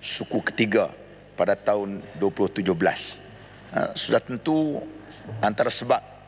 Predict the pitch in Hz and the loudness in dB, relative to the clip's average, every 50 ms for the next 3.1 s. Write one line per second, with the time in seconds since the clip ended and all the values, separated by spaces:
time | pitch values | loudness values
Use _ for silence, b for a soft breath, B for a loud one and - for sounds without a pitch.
0 | - 113 117 123 123 113 104 107 113 110 - 110 107 110 98 107 107 - - - | -6 -6 -2 0 0 0 0 -2 -6 -6 -2 0 2 2 4 2 0 0 -2 -4
1 | 131 127 98 101 104 104 101 104 98 - - - 92 98 107 107 104 101 98 - | -4 -2 0 2 2 4 4 2 0 -2 -4 -2 0 0 2 2 2 0 -2 -2
2 | - - - - - 123 123 110 131 127 - - - - 104 107 107 - - - | -8 -18 -18 -6 -2 0 2 2 2 0 0 -4 -10 -8 -8 -8 -8 -8 -8 -6
3 | 113 113 | -4 -4